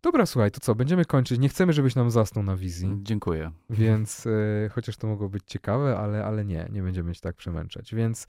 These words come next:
Speaker 1: to co, w, za tydzień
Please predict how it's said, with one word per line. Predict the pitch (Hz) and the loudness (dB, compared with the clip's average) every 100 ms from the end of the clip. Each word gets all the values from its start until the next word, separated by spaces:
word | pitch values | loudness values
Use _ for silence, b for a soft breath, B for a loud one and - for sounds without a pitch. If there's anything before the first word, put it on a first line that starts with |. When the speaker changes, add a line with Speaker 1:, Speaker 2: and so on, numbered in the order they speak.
| b b b _ _ _ _ _ _ _ _ _ | b b b _ _ _ _ _ _ _ _ _
Speaker 1:
to | 180 | -2
co, | - 90 82 - | 2 0 0 -6
w, | 107 110 127 123 127 120 | -4 4 6 6 6 4
za | 107 151 | 4 2
tydzień | 233 202 185 175 | 2 4 4 4